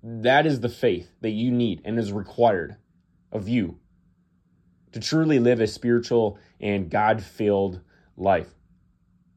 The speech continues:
But you don't see it today. We have gurus, we have things on social media, we have presidents that think they're gonna save the world. And that's just all transactional. That's just things that just need to happen, that are happening on, on here to, to, to really keep order.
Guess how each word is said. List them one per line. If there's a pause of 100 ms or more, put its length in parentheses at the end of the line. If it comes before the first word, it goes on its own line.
(380)
But
you
don't
see
it
today. (560)
We
have
gurus,
we
have
things
on
social
media,
we
have (440)
presidents
that
think
they're
gonna
save
the
world. (1500)
And
that's
just
all
transactional.
That's
just
things
that
just
need
to
happen,
that
are
happening
on,
on
here
to,
to,
to
really
keep
order.